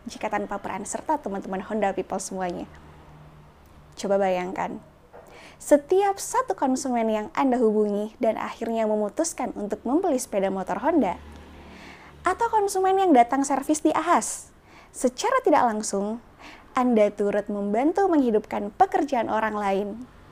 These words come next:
Mereka itu yang adalah karyawan leasing, karyawan logistik, jasa periklanan,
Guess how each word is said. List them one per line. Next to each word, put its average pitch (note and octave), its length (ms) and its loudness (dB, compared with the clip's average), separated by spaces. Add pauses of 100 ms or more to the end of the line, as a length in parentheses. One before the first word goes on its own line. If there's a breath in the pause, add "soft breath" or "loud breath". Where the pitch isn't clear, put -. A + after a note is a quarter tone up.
(360)
Mereka G2 320 -4
itu - 160 -2
yang A3+ 160 4
adalah A3+ 320 4
karyawan C4+ 400 4
leasing, G4+ 240 0 (800 loud breath)
karyawan G3+ 400 2
logistik, G3 560 -2 (720)
jasa G#3+ 480 0
periklanan, A3+ 720 2